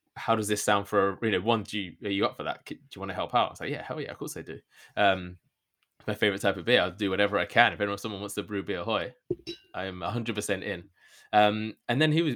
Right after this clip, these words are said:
we were just kind of going backwards and forwards about, you know, "Tell me about the hoppiness of it. Tell me about the character. Tell me about mouthfeel. Tell me about aroma. Tell me bitterness."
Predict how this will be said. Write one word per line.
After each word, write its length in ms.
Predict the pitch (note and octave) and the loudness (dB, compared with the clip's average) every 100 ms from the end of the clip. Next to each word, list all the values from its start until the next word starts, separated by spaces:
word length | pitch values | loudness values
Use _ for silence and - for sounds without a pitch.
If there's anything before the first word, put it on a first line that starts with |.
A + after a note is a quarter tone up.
| B2 | -2
we 100 | A2+ | -6
were 60 | |
just 280 | G#2 G2+ - _ _ | -4 -10 -12 _ _
kind 140 | - G2 | -12 -10
of 60 | |
going 200 | F#2 G#2 | -4 -2
backwards 300 | G2+ - G2+ | -2 -6 -8
and 80 | F2+ | -6
forwards 260 | G2+ G2 F#2 | -6 -4 -4
about, 320 | F#2 F2+ - _ _ _ - | -2 -2 -2 _ _ _ -10
you 80 | |
know, 140 | F2 F2 - _ | -8 -8 -12 _
"Tell 160 | - A2+ | -4 -2
me 80 | A2 | 2
about 160 | G#2+ | 0
the 60 | F#2+ | 0
hoppiness 480 | - - G#2 F#2+ F#2+ | -2 -2 -2 -6 -6
of 120 | F2 | -6
it. 120 | - | -6
Tell 180 | - G#2 | -4 -4
me 80 | G2+ | -2
about 280 | G#2 G2+ - | 0 0 -2
the 60 | |
character. 500 | - G#2 G2+ - E2+ | -2 0 0 -2 -8
Tell 200 | E2+ F#2+ | -6 -6
me 100 | G2 | -6
about 340 | F#2+ F#2+ F#2 - _ - _ G2+ | -4 -2 -2 -6 _ -20 _ 2
mouthfeel. 800 | G#2+ G#2+ - - F#2+ F#2 F#2 | 6 6 2 -2 0 0 -4
Tell 140 | - G2+ | -2 -2
me 80 | G2+ | 0
about 300 | G2+ F#2+ G#2 | 0 0 2
aroma. 640 | G#2+ A2 G#2+ G2+ F#2+ F#2 | 2 4 2 0 -4 -4
Tell 160 | - G2+ | -2 -2
me 140 | G2+ | -2
bitterness." 640 | G2+ A2+ - G2 E2 - | 0 0 -2 -6 -8 -10